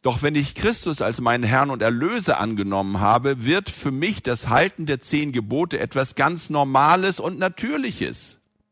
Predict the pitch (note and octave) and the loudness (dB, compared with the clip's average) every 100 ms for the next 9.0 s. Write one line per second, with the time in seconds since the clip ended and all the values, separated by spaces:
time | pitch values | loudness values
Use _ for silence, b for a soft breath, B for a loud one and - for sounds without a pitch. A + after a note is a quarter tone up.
0 | _ _ _ B B D3 D#3 D#3+ E3+ D3+ | _ _ _ B B 0 2 2 2 0
1 | D#3 D3+ B B - D3 D3 B2 G3 B3 | 2 2 B B -2 0 -2 -2 -2 0
2 | A3+ - C3+ A#2 F#2+ E2 - B B B | -4 0 0 0 -2 -4 -6 B B B
3 | B2 C3 C3+ E3+ A#3 - G#3 D#3 B2+ A2+ | -2 0 0 -2 -2 -4 -6 -4 -4 -4
4 | - E2+ A1+ - A#2 A2 E2+ D#2+ A1+ G1+ | -4 -6 -8 -4 -2 0 -2 -4 -6 -10
5 | - _ B B B B C#3+ - - C3 | -18 _ B B B B -4 -2 0 4
6 | D#3 A3 B3+ C4 _ _ _ - D#2+ C3+ | 4 4 -4 -8 _ _ _ -8 0 4
7 | D#3+ F3+ F#3+ G#3 G#3 _ _ E3 F3+ F3 | 6 4 2 -2 -4 _ _ -2 -2 -4
8 | - - D#3 A3+ C4 - - - F2+ A1+ | -14 -8 -4 -2 -2 -2 -6 -6 -6 -6